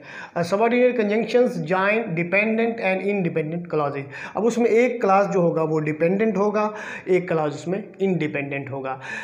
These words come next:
Independent पहले भी आ सकता है या dependent भी पहले आ सकता है और independent बाद में आ सकता है। तो इस तरह हम उनको देखते हैं। अब इसके examples देखते हैं।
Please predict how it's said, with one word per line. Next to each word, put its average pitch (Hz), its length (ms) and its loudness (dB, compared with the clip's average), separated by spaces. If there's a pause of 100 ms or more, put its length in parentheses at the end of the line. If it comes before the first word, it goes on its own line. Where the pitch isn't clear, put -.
(180)
Independent 226 580 4
पहले 226 240 6
भी 226 120 2
आ 226 100 4
सकता 220 340 0
है 214 340 -2
या 165 100 0
dependent 180 500 0
भी 190 140 0
पहले 165 280 0
आ 156 100 0
सकता 165 280 -4
है 165 60 0
और 160 320 -4
independent 156 500 -2
बाद 151 200 0
में 143 120 -6
आ 131 80 -6
सकता 127 320 -10
है। 131 240 -10 (260)
तो 185 60 -2
इस 208 180 -2
तरह 202 100 2
हम 175 340 -2 (240)
उनको 175 240 -2
देखते 156 300 -4
हैं। 156 80 -4
अब 214 140 0
इसके 254 200 0
examples 214 460 0
देखते 147 320 -6
हैं। - 240 -14